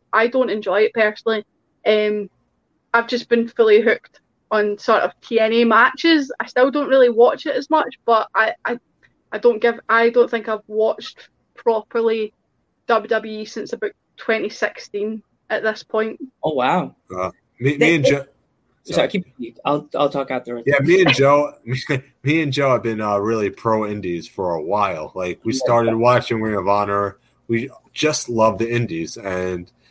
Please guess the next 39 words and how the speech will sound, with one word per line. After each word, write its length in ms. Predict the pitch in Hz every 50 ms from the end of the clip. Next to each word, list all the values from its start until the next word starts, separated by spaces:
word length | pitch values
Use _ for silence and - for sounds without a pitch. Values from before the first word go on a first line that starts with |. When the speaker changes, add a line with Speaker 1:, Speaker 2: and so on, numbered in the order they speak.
| _ _ _
Speaker 3:
we 120 | - 165
watch 320 | 196 208 196 185 170 - -
W 260 | - 156 135 127 127
W 240 | 120 117 117 117 120 135
E, 40 | 127 -
like, 340 | 107 101 98 92 - _ _ _ _ _
you 60 | 113 120
know, 120 | 113 110
when 160 | 101 101 101 98
it's 160 | 95 - -
on, 340 | 104 95 95 95 95 92 92
stuff 260 | - - 98 - -
like 140 | 95 90 87
that. 220 | 92 90 90 85
Speaker 1:
Mm-hmm. 160 | - 226 220
Speaker 3:
But 180 | - 98 92 -
the 80 | 98
thing 220 | 90 - 131 143 135
is, 240 | 131 120 113 101 -
lately, 560 | 117 131 156 180 175 139 117 110 107 107 107 _ _ _ _ _ _ _ _ _ _ _ _ _ -
like, 160 | 104 104 -
for 100 | - 123
the 100 | 104 104
past, 360 | - - 127 123 120 113 104 101
Speaker 1:
Yeah. 60 | - 107
Speaker 3:
was 140 | 95 -
it, 100 | 82 82 - -
what, 220 | 104 120 127 123
two, 180 | - 143 156 165
three, 320 | 165 - 160 156 151 139
four 240 | 135 - 135 131 127
months, 560 | 123 120 131 156 214 220 - - - - - _ _ _ -
we 140 | 123 127 156
have 120 | 185 175 170
a 80 | 143
wrestling 340 | 123 135 160 165 - 135 110
show. 260 | - - - 101 98
I'm 160 | 92 90 92
like, 360 | 98 95 98 98 95 - -